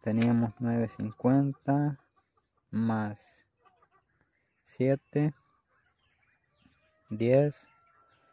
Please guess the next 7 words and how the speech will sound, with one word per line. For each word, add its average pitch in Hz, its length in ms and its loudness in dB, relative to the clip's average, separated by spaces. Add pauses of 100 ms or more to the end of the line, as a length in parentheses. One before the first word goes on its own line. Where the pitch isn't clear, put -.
(280)
dieciséis 110 680 0
cincuenta 131 880 -2 (200)
punto 120 340 -2
catorce 107 580 -6
centavos. 95 640 0 (1600)
Vaya, 110 560 2 (2250)
estas, 117 920 0